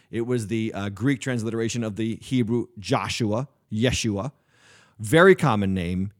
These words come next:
uh, in first century Israel. So it's a good chance that he had been just the son of a guy named,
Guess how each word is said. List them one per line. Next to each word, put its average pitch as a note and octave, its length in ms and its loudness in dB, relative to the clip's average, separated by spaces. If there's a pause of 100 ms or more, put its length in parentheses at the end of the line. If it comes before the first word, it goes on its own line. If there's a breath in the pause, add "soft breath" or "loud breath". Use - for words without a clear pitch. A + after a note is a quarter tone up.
(120)
uh, G2 240 -2
in G2+ 380 0
first - 280 -4
century G2+ 300 -4
Israel. G2 320 -8
So A3 220 0
it's A3+ 100 0
a G#3+ 60 2
good F3 280 -4
chance F#3+ 340 0
that G#3 140 -6
he F3 200 -4
had F#3+ 120 0
been F#3 180 2
just D3+ 300 -2
the F#3 100 -2
son D#3 280 0
of D#3+ 80 -6
a - 20 -4
guy A#2 160 0
named, C3 220 -6